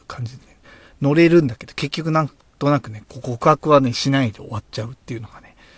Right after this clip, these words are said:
これが第二話なの。そう。でも、私は一生好きかも的な？またこれがすごいっすよね、その。まあいいや、最後にしよう、その話は。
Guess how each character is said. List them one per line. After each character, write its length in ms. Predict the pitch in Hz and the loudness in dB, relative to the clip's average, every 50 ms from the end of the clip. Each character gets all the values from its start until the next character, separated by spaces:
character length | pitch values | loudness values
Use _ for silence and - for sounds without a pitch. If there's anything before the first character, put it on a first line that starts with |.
| - - _ _ _ | -20 -20 _ _ _
こ 100 | - 123 | -8 -6
れ 100 | 110 104 | -6 -6
が 160 | 104 107 98 113 - _ _ _ - - - - _ _ - | -6 -8 -12 -14 -16 _ _ _ -16 -16 -16 -18 _ _ -12
第 220 | 113 - - - | -10 -10 -10 -10
二 140 | 139 113 101 | -10 -10 -10
話 80 | - - | -12 -14
な 20 | |
の。 60 | - - _ _ _ _ _ _ _ _ _ _ _ _ _ _ _ | -18 -20 _ _ _ _ _ _ _ _ _ _ _ _ _ _ _
そ 260 | - - - - - - _ _ _ _ _ _ _ _ _ _ | -20 -18 -16 -16 -18 -18 _ _ _ _ _ _ _ _ _ _
う。 40 | 156 | 0
で 120 | 147 180 156 | 2 4 4
も、 220 | 135 110 110 - _ _ _ _ _ _ _ _ - | 4 2 -2 -6 _ _ _ _ _ _ _ _ -4
私 380 | - 131 135 151 143 - - | -2 0 0 0 0 2 2
は 60 | 156 147 | 2 2
一 120 | 135 - | 2 0
生 160 | - - 160 | 0 0 0
好 60 | 139 | 0
き 240 | - - - - - | 0 -2 -6 -8 -4
か 100 | - 143 | -2 0
も 120 | 135 131 123 | 0 0 0
的 200 | 139 123 131 143 | -2 -2 -2 0
な？ 200 | 147 175 226 - _ _ _ _ _ _ _ _ _ _ _ | 0 0 -2 -4 _ _ _ _ _ _ _ _ _ _ _
ま 160 | - 135 - | -4 -4 -4
た 140 | - - - | -4 -6 -10
こ 300 | - - - - - - | -10 -10 -12 -12 -12 -14
れ 200 | - - - - - - - - - - | -14 -14 -16 -16 -16 -16 -18 -20 -18 -16
が 120 | - 110 | -16 -14
す 260 | - - - - 123 | -14 -14 -12 -10 -10
ご 220 | 113 - 165 196 208 | -10 -6 -4 -2 -2
い 40 | 151 | -2
っ 40 | |
す 240 | 117 - - - - | -4 -8 -12 -16 -16
よ 80 | 120 120 | -16 -18
ね、 160 | 120 117 - | -18 -20 -20
そ 160 | - - - 113 | -18 -16 -14 -12
の。 180 | 117 113 120 - _ _ _ _ _ _ _ _ _ _ _ _ _ _ _ _ _ _ _ _ _ _ _ _ _ _ _ _ | -12 -14 -16 -18 _ _ _ _ _ _ _ _ _ _ _ _ _ _ _ _ _ _ _ _ _ _ _ _ _ _ _ _
ま 120 | 135 131 | -4 -2
あ 20 | 131 | -2
い 60 | 127 | -2
い 40 | 127 | -4
や、 100 | - - _ | -8 -12 _
最 280 | - - 202 196 160 | -6 -2 0 0 0
後 120 | 127 127 104 | 0 -2 -8
に 100 | 98 - | -10 -12
し 100 | - - | -14 -18
よ 100 | 135 - | -18 -16
う、 20 | |
そ 120 | - - | -12 -10
の 60 | 120 95 | -8 -8
話 440 | - - 117 104 - - - - | -8 -8 -10 -10 -10 -12 -14 -14
は。 140 | - - - | -14 -16 -16